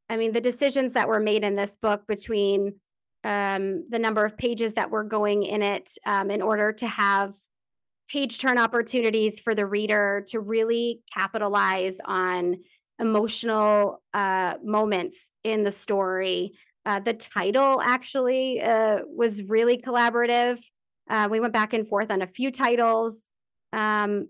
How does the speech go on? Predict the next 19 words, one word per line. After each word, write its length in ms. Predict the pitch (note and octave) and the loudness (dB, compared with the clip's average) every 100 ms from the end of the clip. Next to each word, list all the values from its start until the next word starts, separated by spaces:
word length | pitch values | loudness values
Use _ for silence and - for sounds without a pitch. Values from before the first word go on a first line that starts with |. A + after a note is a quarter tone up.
| - | -10
so, 460 | - C4+ B3 A#3+ - | -2 2 2 0 -4
you 120 | - C#4 | -6 -2
know, 160 | B3 - _ _ _ | -2 -6 _ _ _
it's, 220 | D4 C#4 - - _ _ _ _ _ - | -6 -6 -10 -12 _ _ _ _ _ -2
I 180 | B3+ C#4+ | 0 2
think 220 | F#4+ F#4 | 2 2
maybe 220 | D#4+ E4 | 0 4
that's 240 | D#4 D4 D4+ | 4 2 2
why 140 | C4+ | 2
I 140 | C4 | 2
enjoy 280 | B3 A3+ G3+ | 2 2 2
it 140 | A3 A#3 | 2 0
so 120 | C4 | 2
much. 220 | C4 B3+ | 2 0
It 80 | A#3+ | -2
just 140 | B3+ | -2
reminds 440 | B3+ A3+ G3+ A3 A3+ | 0 2 0 0 -2
me 280 | G#3+ G#3+ - | 0 0 0
of 340 | G#3+ G3 G3 | 2 2 0